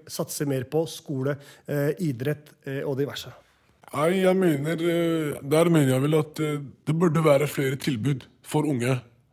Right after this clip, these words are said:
Speaker 2: Det er ikke, for eksempel der jeg er fra, Søndre Nordstrand, det er ikke noe tilbud på barna. Det er et ungdomssenter. På ungdomssenteret så går trettenåringene og gjemmer hasjen. Og, eh,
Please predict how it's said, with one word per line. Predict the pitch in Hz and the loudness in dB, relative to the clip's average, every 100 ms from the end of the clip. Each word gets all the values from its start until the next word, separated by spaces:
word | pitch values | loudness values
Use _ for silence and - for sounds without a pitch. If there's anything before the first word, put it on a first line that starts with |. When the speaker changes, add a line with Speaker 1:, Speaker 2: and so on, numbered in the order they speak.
| _ _ - | _ _ -2
Speaker 2:
Det | 139 | 4
er | 127 123 | 6 4
ikke, | 120 143 143 | 0 -2 0
for | 170 | 0
eksempel | 160 156 139 151 | -2 -2 -2 0
der | 156 156 | 2 4
jeg | 147 | 4
er | 127 | 2
fra, | - 156 | 2 0
Søndre | 147 147 | 0 -4
Nordstrand, | 135 135 120 151 156 143 - _ | -2 -2 0 0 0 -4 -14 _
det | 120 | 0
er | 120 | 2
ikke | - 151 | 2 0
noe | 160 | 0
tilbud | - 123 107 104 | 0 -2 -4 -6
på | 123 | -4
barna. | 120 117 | -2 -2
Det | 135 147 | 2 4
er | |
et | 151 - | 4 0
ungdomssenter. | 156 127 117 131 117 160 185 - - - _ | -2 -2 -4 -4 -2 0 0 -2 -12 -20 _
På | 170 | 2
ungdomssenteret | 170 143 139 - 139 139 156 | 4 2 -2 0 0 2 0
så | 156 151 | 2 0
går | 151 | 0
trettenåringene | 160 156 139 131 127 139 | 0 -2 0 0 0 0
og | 147 | 0
gjemmer | 143 135 | 0 0
hasjen. | 131 117 160 175 - - _ _ _ _ _ - | 0 0 0 0 -2 -14 _ _ _ _ _ -6
Og, | 131 143 143 143 143 143 139 | 0 4 6 6 6 6 4
eh, | 135 131 131 127 120 | 2 0 -2 -4 -8